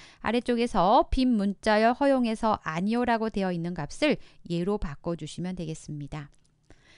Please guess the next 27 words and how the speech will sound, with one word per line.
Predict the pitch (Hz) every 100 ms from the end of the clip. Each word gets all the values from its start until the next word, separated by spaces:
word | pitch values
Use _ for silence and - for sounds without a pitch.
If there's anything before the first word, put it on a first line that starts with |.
| _
그래서 | - 156 214 269
저장 | - 196 233 262
한번 | 247 254
하시고요. | 269 262 269 247 262 269 -
오른쪽 | 185 175 - 277 320
닫기 | - 165 - 190 160
누르셔서, | 151 151 165 165 170 160 170 254 359 - - - -
어, | 165 175 -
문제 | 196 240 302
일 | 302
번 | 302 294 285
디비 | 240 226 240
구축의 | 180 - 196 190 175 277 349
테이블 | 311 294 269 240
완성하는 | 160 170 196 175 208 339
다섯 | - 175 208
문항을 | 196 165 143 165 226
살펴보셨습니다. | 247 208 185 180 160 175 - - 147 139 143 - _ _ _ _ _ _ _ _ _ - -
다음은 | 170 185 214
두 | - 196
번째, | 220 226 - 170 214 170 - - -
외부 | 196 240 302
데이터 | 311 294 285
가져오기 | 277 202 190 220 208 220
문제를 | 180 160 170 185 196
보도록 | - 147 147 -
하겠는데요. | 208 208 175 143 147 233 180